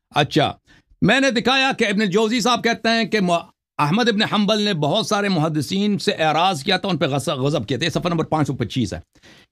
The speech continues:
क्यों उनसे एराज किया था? कहते हैं कि उनमें से बहुत सारों ने पैसे लिए थे। इब्न अल-जौज़ी किसका मिसाल दे रहे हैं? इब्न अली अल-मदीनी का मिसाल दे रहे हैं। उसी के झैल में मुलाहिजा करें कि अली इब्न, अहमद इब्न हंबल कहते हैं, ये क्या हो गया?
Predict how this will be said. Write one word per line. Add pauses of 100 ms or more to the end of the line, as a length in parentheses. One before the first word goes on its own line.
क्यों
उनसे
एराज
किया
था? (240)
कहते
हैं
कि
उनमें
से
बहुत
सारों
ने
पैसे
लिए
थे। (360)
इब्न
अल-जौज़ी
किसका
मिसाल
दे
रहे
हैं? (840)
इब्न
अली
अल-मदीनी
का
मिसाल
दे
रहे
हैं।
उसी
के
झैल
में
मुलाहिजा
करें (320)
कि
अली
इब्न,
अहमद
इब्न
हंबल
कहते
हैं, (340)
ये
क्या
हो
गया?